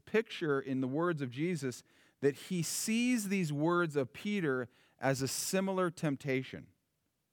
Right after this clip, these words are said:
a temptation to not experience the pain that is waiting for him in Jerusalem.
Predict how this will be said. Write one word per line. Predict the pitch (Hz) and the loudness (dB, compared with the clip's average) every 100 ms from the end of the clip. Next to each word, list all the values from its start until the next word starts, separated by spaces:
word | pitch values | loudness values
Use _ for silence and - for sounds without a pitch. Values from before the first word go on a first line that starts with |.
| _ _ _ _ _ _ _ _ | _ _ _ _ _ _ _ _
a | 123 | -6
temptation | - 170 160 - 202 226 233 190 | 0 0 0 2 2 2 -2 -4
to | 165 | -2
not | 139 139 160 185 185 - _ _ _ - | -2 2 2 0 -4 -16 _ _ _ -12
experience | - - 185 180 160 143 - | -10 -6 0 2 2 0 -4
the | 123 | -8
pain | - 147 139 131 123 117 _ _ | -8 -2 0 0 -2 -6 _ _
that | 113 117 | -4 -2
is | 113 | -2
waiting | 107 120 117 104 | 0 0 0 -4
for | 110 | -8
him | 104 104 | -6 -6
in | 101 | -6
Jerusalem. | 92 101 101 104 82 71 | -10 -10 -10 -10 -14 -16